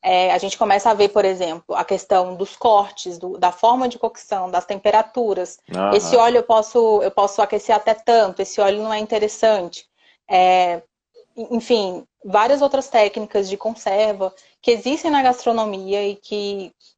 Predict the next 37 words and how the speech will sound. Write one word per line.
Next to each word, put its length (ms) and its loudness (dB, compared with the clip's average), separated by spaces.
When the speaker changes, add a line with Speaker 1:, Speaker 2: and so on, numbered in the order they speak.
Speaker 1:
têm 260 4
um 80 -4
método, 460 -4
sim, 260 -10
de 80 -12
ser, 160 -4
de 140 -20
serem 260 -4
feitas, 560 -6
mas 420 0
que, 600 -4
sei 140 -2
lá, 400 -6
esse, 320 -6
todo 200 2
mundo 180 2
me 80 2
pergunta 320 2
muito 280 0
do 100 2
omelete. 680 2
Esses 340 -2
dias, 280 4
uma, 280 2
uma 100 0
amiga, 420 0
eu 120 -2
não 140 -10
lembro 220 0
quem 180 0
foi, 260 -2
acho 160 -4
que 60 -20
foi 140 4
a 40 -2
Stephanie, 440 -4
mandou 460 4